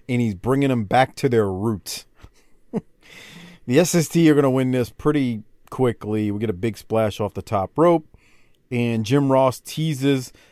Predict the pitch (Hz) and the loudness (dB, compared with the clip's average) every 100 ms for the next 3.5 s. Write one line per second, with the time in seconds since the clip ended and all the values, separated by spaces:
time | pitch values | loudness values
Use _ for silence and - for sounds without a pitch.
0 | _ - 113 - - - 170 262 277 285 | _ -6 -4 -6 -8 0 2 2 2 4
1 | 262 214 185 196 170 - - 220 254 233 | 4 2 2 0 -2 -4 0 0 2 0
2 | - 180 160 202 226 226 220 196 185 220 | 0 0 0 0 0 2 4 4 2 -4
3 | - 185 110 101 - | -4 -2 -2 -6 -14